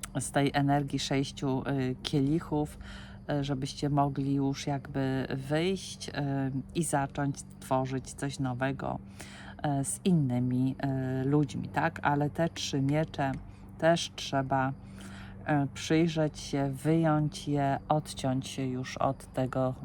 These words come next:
co po prostu, e, już najprawdopodobniej, e, nie działa i już jest jakby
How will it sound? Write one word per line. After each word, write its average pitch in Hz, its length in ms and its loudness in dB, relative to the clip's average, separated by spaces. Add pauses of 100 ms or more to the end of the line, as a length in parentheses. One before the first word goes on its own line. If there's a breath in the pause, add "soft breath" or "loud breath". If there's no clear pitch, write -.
(160)
co 139 140 -6
po 131 140 -4
prostu, 131 640 -4 (680 loud breath)
e, 131 220 0
już 127 480 -2
najprawdopodobniej, 135 1200 0 (100)
e, 139 160 0
nie 139 180 2
działa 139 540 2 (360 loud breath)
i 147 80 2
już 135 240 0
jest 135 300 0
jakby 135 420 0